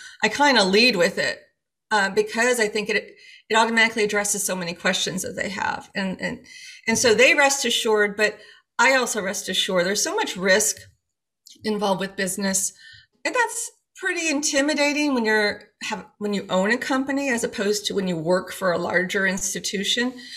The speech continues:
And because the buck stops with you. And so you're, you're ultimately responsible for everything that happens. And I think that I wouldn't sleep nearly as well and feel as confident as I do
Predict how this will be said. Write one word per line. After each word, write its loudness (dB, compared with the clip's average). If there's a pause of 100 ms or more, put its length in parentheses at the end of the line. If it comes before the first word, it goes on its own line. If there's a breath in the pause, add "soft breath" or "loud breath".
(440 loud breath)
And 4
because 0
the -2
buck 2
stops -4
with -4
you. 4
And -2
so -2
you're, 0
you're 4
ultimately -6
responsible -2
for 2
everything 0
that 0
happens. 0 (500 loud breath)
And 4
I 4
think 0
that 4 (280 loud breath)
I 6
wouldn't 4
sleep 0
nearly 2
as -4
well 2
and -4
feel -4
as -4
confident -2
as 0
I 2
do 2